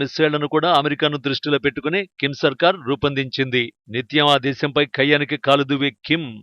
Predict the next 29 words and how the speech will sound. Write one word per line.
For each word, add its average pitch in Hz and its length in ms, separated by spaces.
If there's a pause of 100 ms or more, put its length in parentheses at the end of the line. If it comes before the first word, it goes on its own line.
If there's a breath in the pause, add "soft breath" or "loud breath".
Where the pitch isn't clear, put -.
(160)
తమపై 135 280 (140)
దాడి 139 280
చేస్తే 147 260 (100)
అమెరికాను 147 400 (160)
సర్వనాశనం 143 720
చేస్తామని 147 440 (100)
హెచ్చరిస్తూ 147 520 (120)
వస్తున్నారు. 135 520 (300)
అణ్వాయుధాల 151 560
విషయంలో 160 360 (120)
ప్రపంచ 156 400
దేశాలు 151 320 (120)
ఆందోళన 147 320 (140)
చెందుతున్నా 139 480 (220)
కిమ్ 139 260
మాత్రం 139 280 (220)
పట్టించుకోవడం 135 320 (400)
లేదు. 131 240 (240)
ఉత్తర 143 280
కొరియాలో 151 400
ప్రజలు 147 260 (140)
తీవ్ర 156 220 (140)
పేదరికంతో 151 540 (100)
మగ్గుతున్నా 151 460 (220)
ఉన్మాదంతో 151 580
వ్యవహరిస్తున్న 143 560 (160)
కిమ్ 139 260
మాత్రం 127 300 (320)
అణు 127 140